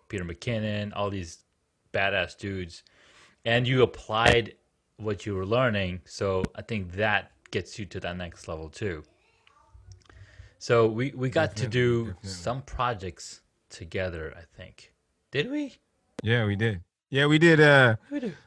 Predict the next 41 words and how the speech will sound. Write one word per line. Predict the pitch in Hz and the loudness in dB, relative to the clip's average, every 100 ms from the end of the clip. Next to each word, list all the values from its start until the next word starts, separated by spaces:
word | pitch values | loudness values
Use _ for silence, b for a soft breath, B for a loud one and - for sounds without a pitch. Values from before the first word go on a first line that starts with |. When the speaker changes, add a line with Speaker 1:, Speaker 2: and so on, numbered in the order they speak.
| B | B
Speaker 2:
we | 117 | 2
did | 113 131 | 6 6
with | 113 | 6
the | 110 | 4
rock | 110 123 127 113 | 8 8 8 8
band. | 135 135 139 139 | 6 6 4 4
Actually, | 185 190 147 | 4 4 0
two, | - - 277 320 | -2 2 4 6
right? | 127 214 | 6 6
Speaker 1:
Yes. | 151 143 120 | 4 2 2
Speaker 2:
Two, | 175 214 269 - - | 0 0 -4 -16 -6
two, | 185 202 214 | 0 0 0
two | 190 185 | -2 -2
projects. | 226 175 127 113 101 90 - _ - | 4 6 6 2 -4 -6 -12 _ -8
Uh, | 104 101 98 95 90 | -6 -4 -4 -6 -8
the | 90 | -8
rock | 98 107 131 131 | -4 2 2 2
band | 135 143 143 139 135 131 b b b b - | 0 2 2 2 0 -6 b b b b -4
with | 104 | -4
Shriner, | - 117 127 131 131 | 0 2 4 4 4
Speaker 1:
Yes. | 131 131 - | 2 -2 -10
Speaker 2:
uh, | 107 113 110 | -10 -8 -6
one | 104 120 | -4 -4
time | 117 120 113 113 | -4 -4 -2 -2
at | |
a | 110 | -2
live | 104 107 110 104 | 0 2 2 0
performance, | 110 - - 113 113 113 104 - | -6 -6 -4 0 0 0 -4 -8
and | 101 | -8
then | 101 101 | -6 -6
a | 95 | -6
wedding | 101 104 113 113 | -4 -2 -2 -2
they | 110 | -4
did, | 101 110 110 104 _ _ _ _ _ - | -2 -2 -2 -6 _ _ _ _ _ -10
and | 95 | -6
then | 98 | -4
one | 98 104 | -2 -2
at, | 104 101 | -2 -2
uh, | 95 95 95 90 | -2 -4 -4 -4
Pearl | - 104 98 | 0 0 0
Street. | - 98 92 | -4 -6 -6